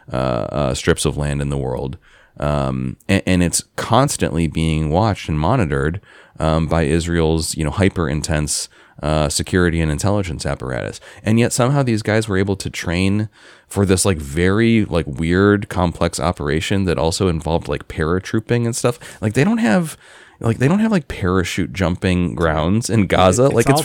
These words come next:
Speaker 1: fucking
Speaker 2: theatrics.
Speaker 1: Cairo, you know?
Speaker 2: Yeah, it's like
Speaker 1: Um,
Speaker 2: there's a director. Come on.
Speaker 1: Yeah.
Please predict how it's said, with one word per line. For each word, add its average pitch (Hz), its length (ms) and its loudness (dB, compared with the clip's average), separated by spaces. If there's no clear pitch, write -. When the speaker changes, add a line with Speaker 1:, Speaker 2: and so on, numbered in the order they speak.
Speaker 1:
fucking 143 140 6
Speaker 2:
theatrics. 143 80 6
Speaker 1:
Cairo, 131 640 4
you 110 140 0
know? 104 220 2
Speaker 2:
Yeah, 139 220 2
it's 90 80 4
like 87 80 2
Speaker 1:
Um, 85 40 -2
Speaker 2:
there's 120 200 2
a 123 60 0
director. 110 600 -6
Come 117 140 -6
on. 90 180 -8
Speaker 1:
Yeah. 117 240 4